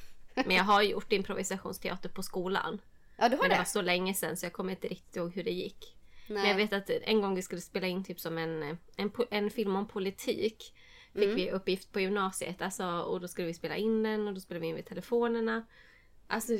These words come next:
Speaker 1: jag vet inte, vi klädde ju ut oss och vi skulle se ut som politikerna. <laughs> Och, alltså,
Speaker 2: <laughs>
Speaker 1: det var ju fruktansvärda kostymer. Det var ju en som hade sån här strumpbyxa på huvudet för att se flint ut.
Speaker 2: Mm.
Speaker 1: Så må-, målade vi dit mustasch. Alltså, du vet, det gick inte att hålla sig för skratt. Jag bara skrattade och skrattade och skrattade. Alltså, jag kunde inte sluta.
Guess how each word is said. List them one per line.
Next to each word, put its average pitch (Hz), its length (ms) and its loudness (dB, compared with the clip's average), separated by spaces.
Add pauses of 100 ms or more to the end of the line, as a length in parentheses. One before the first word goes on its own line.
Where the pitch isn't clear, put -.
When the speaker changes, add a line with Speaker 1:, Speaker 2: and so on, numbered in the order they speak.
(260)
Speaker 1:
jag 214 140 2
vet 208 160 -4
inte, 226 180 -2
vi 190 140 -2
klädde 202 300 0
ju 208 160 0
ut 214 180 -6
oss 185 160 -4
och 185 60 -4
vi 185 60 -4
skulle 185 240 -8
se 190 120 -4
ut 190 60 -6
som 190 120 -6
politikerna. 180 600 0
<laughs> - 0 -
Och, 285 60 8 (240)
alltså, 320 340 6
Speaker 2:
<laughs> 214 120 2 (580)
Speaker 1:
det - 80 -2
var 233 60 6
ju 233 100 10
fruktansvärda 226 760 2
kostymer. 196 500 -2
Det 185 80 -2
var 180 80 -4
ju 185 60 -2
en 185 140 -2
som 190 180 -6
hade 180 280 -4
sån 196 180 -6
här 185 100 -4
strumpbyxa 208 680 -2
på - 120 -10
huvudet 180 300 -6
för 175 100 -6
att 180 80 -6
se 185 120 -6
flint 240 640 0
ut. 220 420 -4 (520)
Speaker 2:
Mm. 226 120 0
Speaker 1:
Så 214 60 2
må-, 196 300 -2
målade 208 240 0
vi 190 80 0
dit 190 240 -2
mustasch. 254 720 2
Alltså, - 180 -10
du 190 100 -6
vet, 185 180 -6
det 196 80 -2
gick 214 140 -4
inte 226 180 2
att 208 60 -4
hålla 190 140 -2
sig 190 180 -6
för 202 120 -4
skratt. 226 220 -4
Jag 151 100 -6
bara 180 140 -4
skrattade - 540 -4
och 220 60 -4
skrattade 214 400 0
och 190 40 -2
skrattade. - 340 -6
Alltså, 392 160 0
jag - 80 -2
kunde 339 220 2
inte - 180 2
sluta. 254 680 2